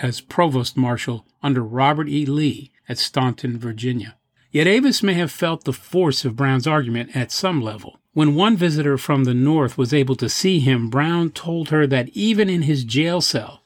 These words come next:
he had continued to speak against slavery. "Why, I preach against it all the time," he said.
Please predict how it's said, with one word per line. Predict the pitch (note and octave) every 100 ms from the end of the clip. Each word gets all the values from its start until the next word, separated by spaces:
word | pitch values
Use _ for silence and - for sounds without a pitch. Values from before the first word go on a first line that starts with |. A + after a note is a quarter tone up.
| -
he | D3+
had | C#3 -
continued | C3 A#2+ F3+ F3+ F3+
to | D3
speak | B2+ - - E3+ D#3+
against | C3+ C#3 B2+
slavery. | - D3 C#3 A2+ G2 - _ _ -
"Why, | D3 D3 C#3+
I | C#3 C#3
preach | - E3 C#3+
against | C3+ D3 C#3+ -
it | E3
all | - D#3+ E3
the | D#3+
time," | - G3 F#3+ D3+
he | A#2
said. | - A2+ C3